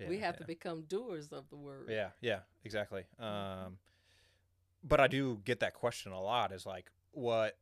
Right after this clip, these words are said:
Speaker 2: denomination are you? Every time I tell somebody, pretty much every time I tell somebody I'm a Christian, they say,
Speaker 1: Mm-hmm.
Speaker 2: "Well, what denomination?"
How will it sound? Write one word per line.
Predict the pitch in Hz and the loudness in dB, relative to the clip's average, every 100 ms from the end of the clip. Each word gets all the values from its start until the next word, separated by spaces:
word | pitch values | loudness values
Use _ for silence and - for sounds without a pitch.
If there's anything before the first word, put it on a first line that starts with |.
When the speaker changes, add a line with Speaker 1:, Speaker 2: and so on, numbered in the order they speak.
| _ | _
Speaker 2:
denomination | - 104 101 98 107 - | -8 -6 -4 -2 -4 -2
are | 95 | -8
you? | 90 | -6
Every | 95 131 127 | 0 2 2
time | 120 104 | 0 0
I | |
tell | 98 107 | 0 -2
somebody, | 101 104 98 95 98 - | -2 -2 -4 -4 -12 -2
pretty | 196 | 0
much | 180 123 | 2 0
every | 107 | -2
time | 107 101 | -2 -4
I | |
tell | 104 104 | -2 -4
somebody | - 107 98 | -4 -8 -8
I'm | 101 | -8
a | |
Christian, | 95 165 - 101 101 - - | -4 -2 -2 -10 -14 -20 -12
they | 175 | -10
say, | - | -4
Speaker 1:
Mm-hmm. | 104 | 2
Speaker 2:
"Well, | 113 | 4
what | 104 | 2
denomination?" | 98 101 98 101 92 92 | 0 -4 -2 -4 -4 -10